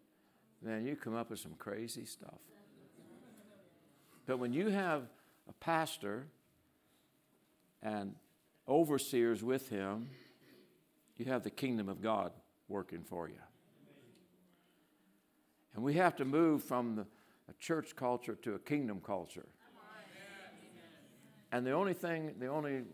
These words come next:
the only thing that will bring us there is the presence of God. Because God made man someone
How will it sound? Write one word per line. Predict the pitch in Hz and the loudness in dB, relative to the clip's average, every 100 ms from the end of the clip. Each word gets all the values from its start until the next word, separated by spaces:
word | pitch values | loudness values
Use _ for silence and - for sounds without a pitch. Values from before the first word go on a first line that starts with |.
| - | -4
the | 139 | 0
only | 202 | 2
thing | 214 202 180 | 4 2 2
that | 156 | 2
will | 135 | 4
bring | 127 175 151 | 6 6 4
us | - | 0
there | 117 120 | 0 0
is | 110 | -2
the | |
presence | - 131 107 98 113 | -2 -2 -2 -6 -8
of | - | -4
God. | 85 71 - _ - - - - - - - - - _ _ _ _ _ _ _ _ _ _ _ _ - - _ _ _ | -4 -4 -10 _ -20 -20 -20 -20 -20 -20 -20 -20 -20 _ _ _ _ _ _ _ _ _ _ _ _ -20 -20 _ _ _
Because | - 160 139 | 0 2 2
God | 165 208 240 | 4 4 4
made | 175 151 120 | 4 2 0
man | 143 170 143 131 131 120 - _ _ _ _ _ _ _ _ _ _ _ _ _ - | 0 2 2 0 -2 -10 -16 _ _ _ _ _ _ _ _ _ _ _ _ _ -10
someone | - - 185 226 196 135 117 113 135 147 147 | -4 2 4 6 6 4 4 4 0 -4 -8